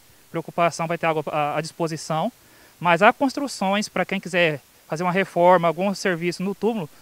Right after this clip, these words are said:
somente até o dia vinte e cinco de outubro, vinte e cinco do dez. Não vai ter os cultos religiosos, né?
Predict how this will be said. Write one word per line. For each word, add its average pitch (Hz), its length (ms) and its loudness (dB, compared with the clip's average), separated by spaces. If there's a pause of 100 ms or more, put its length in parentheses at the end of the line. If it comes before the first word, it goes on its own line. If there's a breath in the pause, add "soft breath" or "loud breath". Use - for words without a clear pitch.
(160 soft breath)
somente 226 600 0
até 220 160 -2
o 214 60 0
dia 208 120 -2
vinte 214 200 -6
e - 60 -4
cinco 208 480 -6
de 196 120 -4
outubro, 170 400 -4 (100)
vinte 151 160 -12
e - 40 -20
cinco 175 260 -10
do 214 100 -8
dez. 165 380 -6 (280 soft breath)
Não 208 200 0
vai 226 160 6
ter 233 180 2
os 254 200 0
cultos - 300 -4
religiosos, 214 600 2
né? 175 180 -4